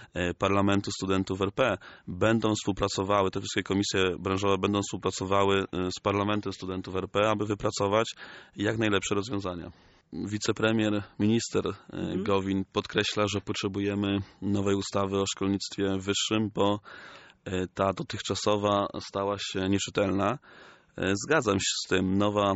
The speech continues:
Speaker 1: nowa ustawa musi być, e, zderegulowana, musi mieć mniej różnego typu przepisów, ażeby dać też, e, wyraz temu, że polskie uczelnie wyższe zys-, zyskają większą autonomię.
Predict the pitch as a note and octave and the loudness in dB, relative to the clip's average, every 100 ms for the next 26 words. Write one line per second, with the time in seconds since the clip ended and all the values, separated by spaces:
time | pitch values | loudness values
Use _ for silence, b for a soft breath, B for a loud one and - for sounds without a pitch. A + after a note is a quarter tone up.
0 | A2+ G#2+ G#2+ G2+ - G#2 G2+ G#2 A2+ G2+ | 0 0 2 2 2 2 2 2 2 -2
1 | F2+ F2+ E2+ - - - - E2 E2 F2+ | 0 -2 0 -8 -10 -18 -10 -6 -6 -2
2 | G#2+ G#2 G2 G#2 G#2 G#2+ G2 F#2+ - - | 2 2 2 2 4 2 2 -4 -8 -8
3 | F#2+ F#2+ - - F#2+ F#2+ G2 B B B | -2 -2 -2 -2 2 2 0 B B B
4 | B - G2+ G2+ G2 - - - - F#2 | B -2 2 4 2 -2 -6 -8 -10 -4
5 | G2 G2+ G2+ G2 G#2 - F#2+ F#2+ G2+ G2+ | 0 2 4 2 0 -4 -6 0 0 0
6 | G2+ F#2 F2+ G2+ - - - F#2 - _ | -4 -8 -6 -6 -4 -4 -4 -6 -10 _
7 | - G2+ A2+ G#2+ G2+ G#2 - G#2 G#2 - | -2 4 4 4 2 2 2 2 2 0
8 | - - F#2+ G2 G#2 G#2 - G#2 G#2+ G#2+ | -2 -4 -2 2 4 2 2 2 4 2
9 | G2 G2 G2+ - G#2+ G2 - G#2 G2+ G2 | 0 -2 -2 -2 -4 -4 2 4 6 4
10 | F#2+ G2 A2+ G2 G#2+ - G#2+ G2+ - G2 | 4 0 -2 -2 0 2 2 0 -4 -4
11 | G#2 - G#2+ G#2 G#2 G2+ G2+ G2 - G2+ | -4 0 0 2 2 2 -2 -2 -2 0
12 | G2 G#2 F#2 F2 D2 | 4 4 4 2 -2